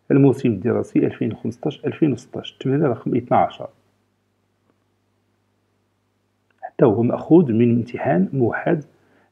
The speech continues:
الجدول التالي يمثل مقادير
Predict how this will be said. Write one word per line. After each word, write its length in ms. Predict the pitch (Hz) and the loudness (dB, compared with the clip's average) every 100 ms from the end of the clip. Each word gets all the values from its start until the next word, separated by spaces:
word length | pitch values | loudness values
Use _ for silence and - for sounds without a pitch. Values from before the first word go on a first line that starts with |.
| 139 | 2
الجدول 380 | 120 160 170 | 4 6 6
التالي 440 | 139 - 127 101 143 | 4 4 4 4 4
يمثل 680 | 120 127 147 - 123 139 190 | 4 2 0 0 2 4 2
مقادير 1120 | 123 117 - 127 117 104 92 117 143 170 190 | -2 -4 -2 0 2 2 2 4 8 6 6